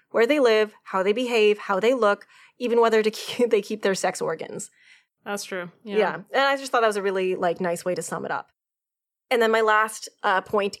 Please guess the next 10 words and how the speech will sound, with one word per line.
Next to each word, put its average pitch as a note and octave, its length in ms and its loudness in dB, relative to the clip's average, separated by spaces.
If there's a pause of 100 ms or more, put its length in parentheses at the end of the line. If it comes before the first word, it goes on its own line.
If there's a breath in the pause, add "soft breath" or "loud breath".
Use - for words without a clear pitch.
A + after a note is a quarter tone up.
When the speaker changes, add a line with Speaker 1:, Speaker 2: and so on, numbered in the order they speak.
Speaker 1:
in F#3+ 200 -2
the F#3 180 -6
general G3+ 520 2
drawbacks, A#3 720 2 (580 loud breath)
veterinarians A#3+ 1120 2
continue G#3+ 480 2
to G#3+ 140 -2
experience G3+ 560 0
extensive F#3+ 480 -4
stress C#4 540 -2